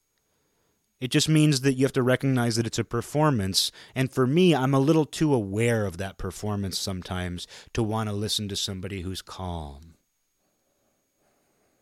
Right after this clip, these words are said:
And maybe that person lives, like, maybe for a housewife who has screaming kids around,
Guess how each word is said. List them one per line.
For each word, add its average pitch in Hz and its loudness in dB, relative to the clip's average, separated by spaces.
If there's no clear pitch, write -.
And 113 0
maybe 170 8
that 165 4
person 135 2
lives, 131 2
like, 127 0
maybe 196 4
for 160 2
a 110 4
housewife 135 2
who 117 -2
has 98 -4
screaming 131 0
kids 123 0
around, 113 0